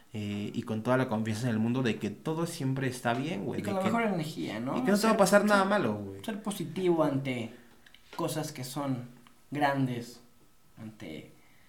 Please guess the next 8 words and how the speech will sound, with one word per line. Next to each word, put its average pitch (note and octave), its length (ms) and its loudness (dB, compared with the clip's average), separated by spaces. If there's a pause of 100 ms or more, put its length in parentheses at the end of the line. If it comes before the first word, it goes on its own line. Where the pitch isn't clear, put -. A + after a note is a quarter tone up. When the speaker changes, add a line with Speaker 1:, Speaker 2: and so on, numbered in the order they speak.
(720)
Speaker 2:
em-, B2 240 -8
experiencias A2 640 -6
que F#2 520 -10
no G2+ 300 -6
hemos F#2 500 -12
vivido, E2+ 400 -12
¿no? - 500 -14
¿Abruma? B2+ 640 2